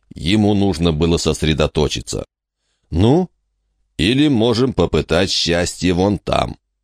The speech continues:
Доктор Пим указал в глубину пещеры. Сначала Майкл не увидел там ничего, кроме скал и игры теней.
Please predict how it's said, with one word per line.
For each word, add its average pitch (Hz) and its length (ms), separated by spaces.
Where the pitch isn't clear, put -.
Доктор 71 400
Пим 107 380
указал 82 480
в 69 80
глубину 80 500
пещеры. 71 640
Сначала 95 600
Майкл 107 460
не 95 160
увидел 95 460
там 92 260
ничего, 90 640
кроме 76 320
скал 95 520
и 82 120
игры 85 260
теней. 82 540